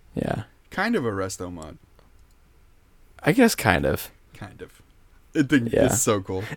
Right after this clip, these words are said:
Speaker 1: It's so cool, though.
Speaker 2: I thought it was
Speaker 1: I
Speaker 2: a, I thought it was a scam. I saw it on Instagram in, like, a s-, a, a sponsored or suggested post or something like that. I'm like, "This is stupid. This isn't real."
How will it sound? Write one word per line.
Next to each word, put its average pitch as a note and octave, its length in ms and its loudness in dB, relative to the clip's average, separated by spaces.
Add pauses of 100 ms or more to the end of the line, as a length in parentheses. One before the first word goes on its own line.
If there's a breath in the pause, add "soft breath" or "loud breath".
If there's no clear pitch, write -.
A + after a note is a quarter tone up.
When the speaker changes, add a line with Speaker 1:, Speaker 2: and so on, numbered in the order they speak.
Speaker 1:
It's D3 220 10
so C3+ 420 12
cool, A#2+ 360 8
though. G2 240 6
Speaker 2:
I A3 140 6
thought C4 220 4
it A3 100 6
was F3 140 4
Speaker 1:
I B2+ 60 12
Speaker 2:
a, C#3 160 12 (160)
I D#3+ 100 0
thought D4+ 200 0
it E3+ 60 4
was C#3+ 140 0
a B2 60 -2
scam. D#3+ 680 0 (300 soft breath)
I D3+ 120 6
saw D#4+ 240 2
it B2+ 60 6
on A#2 160 2 (100)
Instagram B2+ 680 2
in, A#2 100 0
like, A2+ 160 -2
a B2 40 -4
s-, A2+ 160 -6
a, A2+ 220 -4
a A2+ 140 -6
sponsored B2 580 -4 (100)
or A#2+ 140 -2
suggested B2+ 560 -4
post G#2 240 -4
or G#2 60 -12
something G2+ 280 -12
like G2 160 -12
that. - 80 -14
I'm A2 80 -10
like, F3 120 -12
"This - 180 -6
is - 80 -6
stupid. - 400 -4
This D#3+ 180 -4
isn't F#2+ 300 -10
real." F#2 240 -10